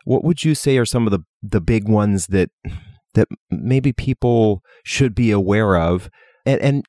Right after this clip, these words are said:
you know, if you want to use this through the lens of your relationship, that's, I think that's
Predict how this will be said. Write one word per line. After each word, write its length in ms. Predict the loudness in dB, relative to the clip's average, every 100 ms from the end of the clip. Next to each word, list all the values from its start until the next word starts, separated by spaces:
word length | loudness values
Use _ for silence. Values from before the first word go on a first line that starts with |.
| -4
you 100 | 0
know, 120 | 0
if 140 | 0 0
you 100 | -2
want 240 | 0 -2 -4
to 160 | -4
use 240 | 0 0 0
this 220 | -2 -2
through 160 | -2 0
the 120 | 0
lens 320 | 0 0 -2
of 120 | -2
your 160 | 0 0
relationship, 680 | 0 0 -2 -2 -2 -4 -2
that's, 360 | -2 -2 -6 -6
I 80 | -2
think 160 | 0 0
that's 300 | 0 -2